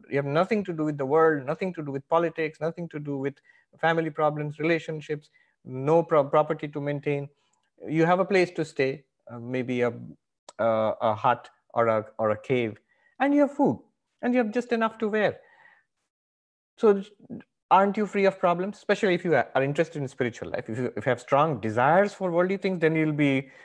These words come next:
uh, in serious trouble if you end up in that situation. But in, if somebody is seriously interested in peace of mind and spiritual life, so aren't you free of problems?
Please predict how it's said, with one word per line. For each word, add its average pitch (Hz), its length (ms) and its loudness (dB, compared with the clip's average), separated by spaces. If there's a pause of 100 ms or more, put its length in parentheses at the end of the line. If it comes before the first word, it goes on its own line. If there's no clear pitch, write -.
(140)
uh, 113 380 0
in 123 240 -2
serious 131 300 0
trouble 117 280 0
if 110 160 -4 (120)
you 127 60 0
end 120 200 -2
up 113 120 0
in 110 100 -6
that 107 160 0
situation. 95 480 -8 (540)
But 196 200 4
in, 202 340 4
if 185 260 -2
somebody 202 340 0
is 202 120 -6
seriously 254 440 -4
interested 185 480 -6
in 170 100 -6
peace 165 320 -8
of 156 180 -8
mind 147 420 -4 (580)
and 123 340 -2
spiritual 131 440 -4
life, 123 280 -4 (380)
so 233 100 2
aren't 247 160 4
you 254 80 0
free 233 180 -4
of 214 140 -4
problems? 202 420 0